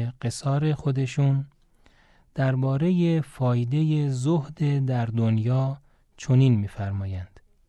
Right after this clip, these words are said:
«ازهد فی الدنیا یبصرک الله عوراتها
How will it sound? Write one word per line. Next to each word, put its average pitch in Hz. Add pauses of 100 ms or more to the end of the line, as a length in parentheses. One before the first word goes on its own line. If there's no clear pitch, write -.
(1120)
«ازهد 156
فی -
الدنیا 139 (640)
یبصرک 123
الله 131 (200)
عوراتها 110